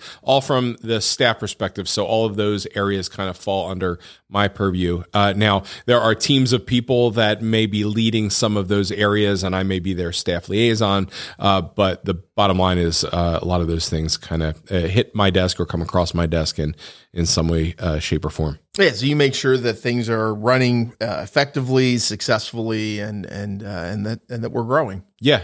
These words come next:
Speaker 1: and, uh, my job is to make sure the church is poised in a position that, that ministry is the priority
Speaker 2: Mm-hmm.
Speaker 1: and not things like, "Did we have a balanced budget?" Or, "Did we, did we make sure the building stayed clean after that,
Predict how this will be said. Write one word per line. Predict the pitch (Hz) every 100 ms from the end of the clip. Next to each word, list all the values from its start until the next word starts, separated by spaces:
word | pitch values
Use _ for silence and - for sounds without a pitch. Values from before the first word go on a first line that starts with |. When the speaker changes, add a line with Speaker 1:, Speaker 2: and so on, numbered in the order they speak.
| -
Speaker 1:
and, | 127 127
uh, | 123 127 120
my | 120 127
job | 131 123
is | 110
to | 117
make | 110
sure | 117
the | 101
church | - 120 -
is | 101
poised | - - 110 117 107
in | 107
a | 101
position | 98 101 101 113 110 107
that, | 92 92 - - -
that | 107 104
ministry | 110 123 143 123 - 117
is | 101 92
the | 101
priority | - 101 101 107 107 107 107
Speaker 2:
Mm-hmm. | 104
Speaker 1:
and | 101 98
not | 104 104 -
things | 104 101 95
like, | 98 95 - - - -
"Did | - 101
we | 110 95
have | 113
a | 117
balanced | 101 110 107 98
budget?" | 95 101 82 - _
Or, | 98 87 82
"Did | 107 90
we, | 98 98 92 - -
did | 113
we | 107
make | 101 123
sure | - 131
the | 117
building | 92 104 107 104 98
stayed | - 107 95 82
clean | - 101 95 87
after | 85 - 85
that, | 85 82